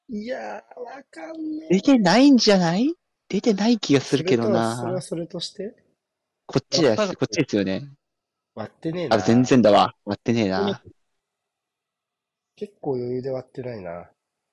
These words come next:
Speaker 2: うん。いや、ナイスストーンズ。
Speaker 3: これで、お、オンサイドじゃんってなった後、追ってなかった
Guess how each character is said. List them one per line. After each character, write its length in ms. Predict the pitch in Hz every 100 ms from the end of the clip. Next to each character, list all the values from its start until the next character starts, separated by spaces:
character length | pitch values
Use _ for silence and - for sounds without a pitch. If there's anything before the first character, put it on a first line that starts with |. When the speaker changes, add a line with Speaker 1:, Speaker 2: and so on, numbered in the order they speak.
| _ _ -
Speaker 2:
う 100 | 104
ん。 100 | 95
い 80 | - _ _ _ _ _ _ _ _ -
や、 180 | 107 107
ナ 140 | 110
イ 40 | 113
ス 120 | -
ス 80 | -
ト 100 | 110
ー 60 |
ン 40 | 104
ズ。 180 | 95 - _ _ - _ _ _ _ _ _ _ _ _ _ _ _ _ _ _ _ _ _ _ _ _ _ _ _ _ _ _ _ _ _ _ _ _ _ _ _
Speaker 3:
こ 120 | -
れ 60 | 156
で、 100 | 165
お、 280 | 233 254 269
オ 100 | 339
ン 60 | 330
サ 140 | 320
イ 60 | 302
ド 100 | 254
じ 100 | 220
ゃ 140 | 208
ん 80 | 170
っ 20 |
て 240 | - -
な 120 | 131 151
っ 60 |
た 200 | - 120
後、 160 | 117 113 107
追 20 |
っ 40 |
て 160 | - 156
な 100 | 160
か 80 | 131
っ 60 |
た 180 | - 104